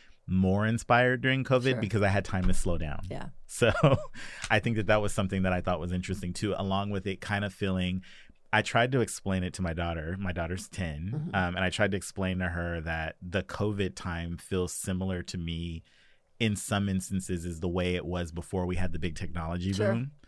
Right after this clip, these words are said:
Speaker 2: For sure.
Speaker 1: Where it just felt like things were slower, like, "Oh, someone calls, you may call them back, like, next week," like, you know, or
Speaker 2: Yeah.
Speaker 1: the day, but they, like, it's not like everything wasn't immediate.
Speaker 2: Yeah.
Speaker 1: Um, and I like that.
Speaker 2: Yeah.
Speaker 1: <laughs>
Speaker 2: I mean, I started a couple of paintings, a watercolor and acrylic painting. And I, you know,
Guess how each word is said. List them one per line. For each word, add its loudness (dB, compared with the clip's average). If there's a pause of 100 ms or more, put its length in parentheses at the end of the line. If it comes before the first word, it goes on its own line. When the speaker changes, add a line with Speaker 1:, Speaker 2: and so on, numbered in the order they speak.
(120)
Speaker 2:
For -10
sure. 0
Speaker 1:
Where 8
it 6
just 0
felt 4
like 4
things 2
were 0
slower, 2
like, -2
"Oh, 2
someone -2
calls, 2
you 0
may 0
call 2
them 2
back, 2
like, -2
next 2
week," -2
like, 2
you 0
know, 2
or 2
Speaker 2:
Yeah. 0
Speaker 1:
the 2
day, 4
but -2
they, 4
like, 0
it's -2
not 6
like 4
everything 4
wasn't 2
immediate. 2
Speaker 2:
Yeah. 2 (320)
Speaker 1:
Um, 2
and 2
I 6
like -2
that. 2 (120)
Speaker 2:
Yeah. 10
Speaker 1:
<laughs> 6
Speaker 2:
I 8
mean, 10
I 10
started 8
a 6
couple 2
of 2
paintings, 0
a 2
watercolor 2
and 0
acrylic 0
painting. 0
And 0
I, 0
you -2
know, -2